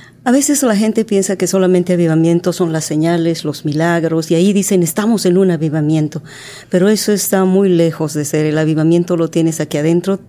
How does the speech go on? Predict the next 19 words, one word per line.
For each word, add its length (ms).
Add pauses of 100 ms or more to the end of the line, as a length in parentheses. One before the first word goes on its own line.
Tienes 640
como, 340 (580)
ah, 360
un 100
encuentro 480
con 160
Dios, 260
con 200
un 160
Pentecostés. 720
Cuando 240
vino, 400
por 120
ejemplo, 520
este 180
avivamiento 540
a 20
nuestra 340
vida, 300